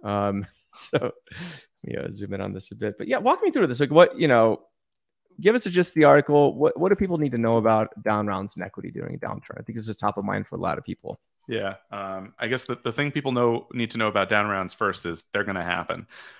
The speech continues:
Speaker 2: Um, and
Speaker 1: What's a
Speaker 2: they're
Speaker 1: down,
Speaker 2: already
Speaker 1: what's a
Speaker 2: happening.
Speaker 1: down round?
Speaker 2: <laughs> Uh, so, um, when a company raises funding, uh, you know, at some point, basically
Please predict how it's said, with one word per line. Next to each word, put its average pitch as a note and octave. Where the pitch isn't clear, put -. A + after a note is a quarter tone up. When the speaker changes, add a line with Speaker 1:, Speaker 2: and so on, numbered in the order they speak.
Speaker 2:
Um, E2
and E2+
Speaker 1:
What's F3
a -
Speaker 2:
they're F#3
Speaker 1:
down, D3+
Speaker 2:
already D3+
Speaker 1:
what's F3
a A#3
Speaker 2:
happening. E3
Speaker 1:
down C#3+
round? F#2+
Speaker 2:
<laughs> C#3
Uh, C3+
so, D3+
um, A2
when D3+
a F3
company D3
raises A#2+
funding, F2+
uh, F#2
you G#2+
know, F#2+
at G2
some C3
point, A#2
basically C3+